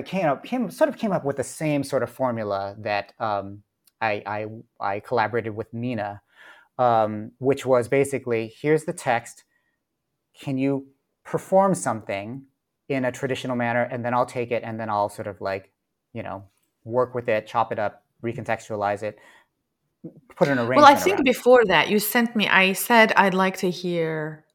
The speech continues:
Speaker 2: her voice." Because I wanted to find a text that I can hear her perform in. And I think you
Speaker 1: Oh, that's
Speaker 2: sent me
Speaker 1: right.
Speaker 2: something. Yeah.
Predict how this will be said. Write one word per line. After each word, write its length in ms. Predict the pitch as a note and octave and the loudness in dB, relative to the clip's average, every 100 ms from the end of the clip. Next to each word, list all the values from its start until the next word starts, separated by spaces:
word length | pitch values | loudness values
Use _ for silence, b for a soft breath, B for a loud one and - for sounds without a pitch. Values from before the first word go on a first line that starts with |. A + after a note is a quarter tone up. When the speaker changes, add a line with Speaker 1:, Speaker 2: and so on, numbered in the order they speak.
| _ | _
Speaker 2:
her 240 | - F#3 | 0 2
voice." 600 | F3 D3 - - - - - _ _ _ _ | 2 -4 -8 -10 -14 -14 -20 _ _ _ _
Because 340 | G3+ A3 G3 - | 0 4 4 8
I 140 | A3+ | 8
wanted 280 | B3+ C4+ A#3 | 8 4 2
to 60 | A3 | -2
find 480 | - G3+ G3 F#3+ F3+ | 2 2 4 0 -2
a 60 | - | -6
text 720 | - - D#3 - - - - _ _ _ _ _ _ - | -6 -2 -2 -2 -14 -16 -20 _ _ _ _ _ _ -2
that 200 | F#3 G3 | 4 6
I 180 | F3+ F#3+ | 8 6
can 220 | - F#3+ | 2 -4
hear 280 | E3 F3+ E3 | 0 0 0
her 180 | E3 D#3+ | 0 -2
perform 480 | E3 D#3 - A#2 | -4 -6 -6 -8
in. 100 | C#2 - _ _ _ _ _ _ _ | -10 -16 _ _ _ _ _ _ _
And 160 | - G3 | 0 2
I 100 | F#3+ | 2
think 220 | F#3+ G3 | 0 2
you 80 | G#3 | 4
Speaker 1:
Oh, 20 | |
that's 100 | A3 G#3 F#3+ | 4 4 2
Speaker 2:
sent 40 | C4 | 2
me 100 | - | 4
Speaker 1:
right. 120 | - | 2
Speaker 2:
something. 380 | F#3+ F#3 E3+ E3 - | 0 -2 -6 -8 -2
Yeah. 340 | A3+ D4+ C#3+ | 2 4 4